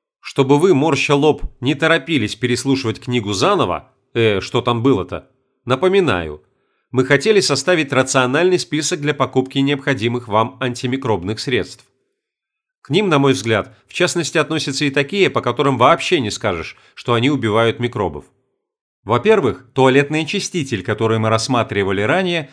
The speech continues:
в качестве примера. Да, мы склонны без надобности впадать в панику, когда дело касается унитаза.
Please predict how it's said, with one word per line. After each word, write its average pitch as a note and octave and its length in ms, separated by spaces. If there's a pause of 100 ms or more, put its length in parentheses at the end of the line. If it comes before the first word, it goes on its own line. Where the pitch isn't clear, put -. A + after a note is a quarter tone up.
(100)
в - 60
качестве C#3 520
примера. B2+ 600 (960)
Да, C#3 260
мы A#2+ 100
склонны E3 360
без G#2 180
надобности A#2+ 560
впадать C3 380
в - 60
панику, F2 520 (160)
когда A2 320
дело C#3+ 240
касается A#2+ 500
унитаза. A#2+ 600